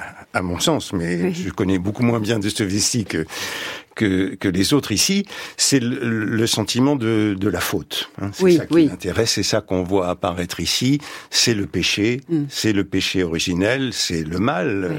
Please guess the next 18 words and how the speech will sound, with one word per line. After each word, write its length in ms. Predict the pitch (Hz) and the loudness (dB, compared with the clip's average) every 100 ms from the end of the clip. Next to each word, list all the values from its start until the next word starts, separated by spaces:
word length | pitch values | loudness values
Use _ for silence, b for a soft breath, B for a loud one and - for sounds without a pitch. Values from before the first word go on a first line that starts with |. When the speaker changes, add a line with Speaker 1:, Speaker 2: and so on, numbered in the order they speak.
| 60 | -8
Speaker 1:
euh, 20 | - | -2
comme 280 | 87 90 87 | 0 2 0
disait 560 | 92 90 101 104 95 - - | 0 2 2 2 0 -4 -4
Julia, 500 | 87 90 92 135 185 B B - | -2 0 2 0 -2 B B -6
et 80 | - | -2
c'est 220 | - 117 | 0 0
cette, 580 | - - 95 78 _ - | 0 0 -2 -4 _ -2
euh, 240 | 85 82 | -2 -2
ce 160 | 87 - | -4 -6
thème-là 380 | 76 87 110 135 | -6 -2 0 0
qui 240 | - 98 - | -4 -6 0
hante 500 | 135 139 139 - - _ _ _ _ _ - | 0 0 -4 -12 -14 _ _ _ _ _ -4
toute 320 | 127 - - | -2 -2 -4
la 240 | 85 85 | -2 -2
recherche 420 | 95 95 117 95 | -2 -2 -2 -2
du 120 | 98 90 | -4 -4
temps 160 | 92 | -4
perdu. 420 | 120 127 165 110 | -2 0 0 0